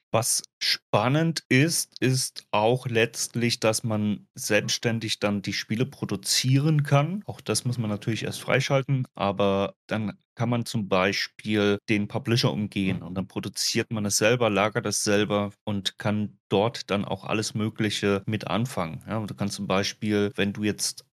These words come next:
nach Abschluss eines Spiels, also ist halt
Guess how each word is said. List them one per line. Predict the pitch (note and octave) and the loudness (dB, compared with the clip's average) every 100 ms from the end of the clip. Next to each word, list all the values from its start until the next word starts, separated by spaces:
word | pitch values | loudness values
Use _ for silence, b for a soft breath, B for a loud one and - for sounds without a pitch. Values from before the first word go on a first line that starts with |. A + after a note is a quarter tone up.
| _ | _
nach | F3+ F#3+ F#3+ - - | -6 -2 -2 -4 -6
Abschluss | - - - C3+ - | -6 -4 -2 -2 -2
eines | A2 A2 - | -4 -2 -4
Spiels, | - A2 A2 A2 G#2 - | -4 -6 -2 -2 -2 -6
also | D#2 F#2 E2+ _ _ _ _ _ _ - | -8 -8 -10 _ _ _ _ _ _ -18
ist | - - G2+ | -8 -4 -2
halt | F#2+ | -4